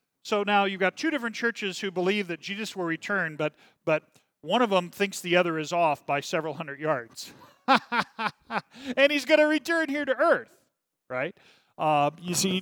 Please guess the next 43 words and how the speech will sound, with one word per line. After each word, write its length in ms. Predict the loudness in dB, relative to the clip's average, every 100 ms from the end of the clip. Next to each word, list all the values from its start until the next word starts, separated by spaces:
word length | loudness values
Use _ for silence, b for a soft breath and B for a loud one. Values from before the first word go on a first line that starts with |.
| -2
need 80 | -6
to 80 | 4
dive 320 | 8 8 6
into 180 | -2 -4
some 180 | -8 -6
of 60 |
that. 100 | -6
If 120 | -6
you've 80 | -4
got 180 | -2 -2
friends 380 | -4 -4 -4 -10
and 120 | -8
families 760 | -4 -4 -2 -6 -8 -10 -14 -14
that 220 | -8 -6
are, 160 | -6 -8
that 120 | -6 -6
are, 160 | -8 -12 b b b _
you 100 | -14
know, 140 | -10 -4
have 180 | -4 -4
been 300 | -6 -6 -10
brainwashed 800 | -4 -2 -2 -4 -2 -2 -4 -6
by 120 | -6
the 80 | -6
Mormon 360 | -8 -10 -12
Church, 500 | -10 -8 -8 -12 -18 b b b -2
contact 500 | 0 2 0 -2 -2
me. 140 | -6
I've 100 | -2
got 200 | -4 -4
some 160 | -8 -14
materials. 720 | -8 -6 -4 -4 -4 -6 -6
Uh, 100 | -4
Pastor 340 | -2 -2 -4
Brent 280 | -6 -8 -6
Kuhlman 320 | -8 -6 -6
has 120 | -8
done 160 | -8 -8
a 40 |
good 180 | -8 -12
job 300 | -6 -4 -4
on 180 | -6 -6
that. 280 | -4 -4